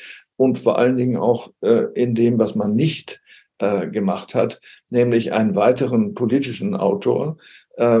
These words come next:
weil er gerade irgendwo betroffen ist von etwas, äh, zu wählen.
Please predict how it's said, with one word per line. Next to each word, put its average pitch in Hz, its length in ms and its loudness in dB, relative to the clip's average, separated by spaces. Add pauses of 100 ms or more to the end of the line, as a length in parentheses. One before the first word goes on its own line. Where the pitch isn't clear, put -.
(100)
weil 123 420 2
er 120 180 4
gerade 117 520 2
irgendwo 127 500 0
betroffen 117 500 -2
ist 107 240 -6
von 98 180 0
etwas, 107 580 -2 (380)
äh, 110 340 2
zu 117 460 -2
wählen. 117 600 2